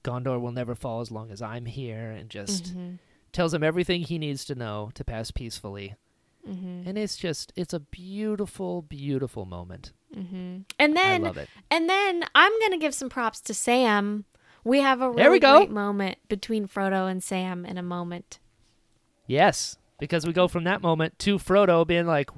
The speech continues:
Speaker 1: just holding the ring out and being like, "Okay, well, I'm gonna
Speaker 2: Mm-hmm.
Speaker 1: totally just go off on my own, regardless of what Brian just said. I'm gonna
Speaker 2: Mm-hmm.
Speaker 1: do it anyway."
Speaker 2: Yep,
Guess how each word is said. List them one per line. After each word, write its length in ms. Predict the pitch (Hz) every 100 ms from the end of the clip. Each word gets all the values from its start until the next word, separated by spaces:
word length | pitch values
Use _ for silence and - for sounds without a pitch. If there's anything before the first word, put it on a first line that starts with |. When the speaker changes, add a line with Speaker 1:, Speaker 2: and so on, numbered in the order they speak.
| - _ _ _ -
Speaker 1:
just 160 | 170
holding 320 | 170 180 180
the 80 | 175
ring 240 | 165 175 175
out 280 | 160 160 -
and 100 | 156
being 120 | 151
like, 100 | 135
"Okay, 380 | 151 170 190 165
well, 340 | 147 143 156 -
I'm 160 | 143
gonna 180 | 160 147
Speaker 2:
Mm-hmm. 100 | 170
Speaker 1:
totally 500 | 175 170 170 170 170
just 240 | 175 160 -
go 160 | 147
off 200 | 160 170
on 140 | 185 170
my 160 | 170
own, 400 | 190 185 170 165 - - _ -
regardless 540 | 139 139 147 175 160
of 80 | 185
what 140 | 185
Brian 340 | 175 180 185 185
just 200 | 190 -
said. 400 | 208 175 165 - _ _ -
I'm 140 | 196 131
gonna 160 | 139
Speaker 2:
Mm-hmm. 40 | 139
Speaker 1:
do 140 | 170
it 80 | 185
anyway." 580 | 208 208 170 120 127 139 _ _
Speaker 2:
Yep, 280 | - 190 190